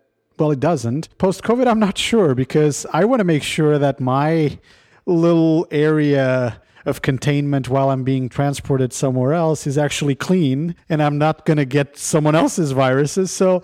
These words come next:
I think, guys, we're doing self-driving vehicles.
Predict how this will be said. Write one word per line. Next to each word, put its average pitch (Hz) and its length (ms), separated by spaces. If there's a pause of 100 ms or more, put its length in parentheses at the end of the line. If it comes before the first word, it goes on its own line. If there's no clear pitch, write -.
I 165 160
think, 202 240 (120)
guys, 175 360
we're 165 100
doing 165 220
self-driving 156 580
vehicles. 160 400